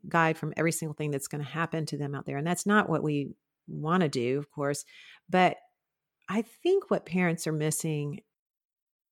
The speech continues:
is their ability to structure a little more of their,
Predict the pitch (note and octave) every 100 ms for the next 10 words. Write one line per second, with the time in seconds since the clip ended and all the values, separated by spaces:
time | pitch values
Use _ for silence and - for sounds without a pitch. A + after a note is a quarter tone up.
0 | _ F3 E3+ D#3+ - - D#3+ E3+ D#3+ D3+
1 | D3+ - D#3+ F3 F#3 F#3 E3 D#3 - D#3
2 | D3 - - C3 - - G3 G3 F#3+ F#3
3 | F#3 F3+ F3+ F3+ F3+ F3 - E3+ E3+ E3
4 | D#3